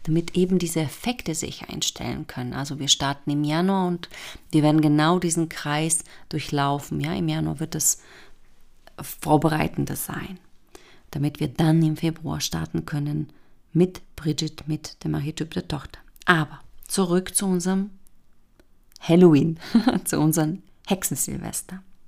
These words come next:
Zu diesen Alltagsrituale, die ich dir gerade mitgegeben habe, kannst du Atemübungen wie Seufzen, Klagen, vielleicht sich richtig ausweinen, ja, die Trauer zukommen lassen. Das ist ganz, ganz wichtig, dass du einfach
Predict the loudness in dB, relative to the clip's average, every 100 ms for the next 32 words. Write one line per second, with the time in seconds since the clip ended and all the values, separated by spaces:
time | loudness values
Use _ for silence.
0 | -20 -18 0 2 2 2 4 4 2 -2
1 | -4 -2 0 0 0 -2 -4 -4 -6 -2
2 | -2 0 0 0 -2 -8 -8 -2 0 0
3 | 0 0 0 -2 0 -2 0 0 0 -2
4 | -4 -2 0 0 0 0 0 0 0 -2
5 | -4 0 2 4 2 -2 -2 -2 -2 -6
6 | -6 -2 0 0 0 0 0 0 -2 -2
7 | -2 -2 -6 -8 -4 -4 -4 -6 -4 -2
8 | -2 -4 -2 -2 -2 -2 -2 -2 -2 -4
9 | -6 -6 -2 0 0 -2 -4 -4 -2 0
10 | -2 -2 -2 0 -2 -4 -6 -6 -4 -2
11 | -2 -2 -2 -4 -4 -8 -8 -4 -4 -2
12 | -2 -2 -6 -8